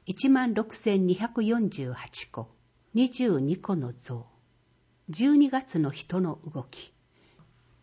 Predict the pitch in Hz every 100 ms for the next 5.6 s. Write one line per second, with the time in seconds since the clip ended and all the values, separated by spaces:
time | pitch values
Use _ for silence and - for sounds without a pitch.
0 | - - 190 185 - - 208 151 - _
1 | - 185 240 196 160 123 - 127 135 127
2 | 120 - _ _ _ _ - - 185 196
3 | 185 - _ _ - 254 247 208 156 120
4 | - 139 131 113 - _ _ _ _ _
5 | 214 220 233 214 196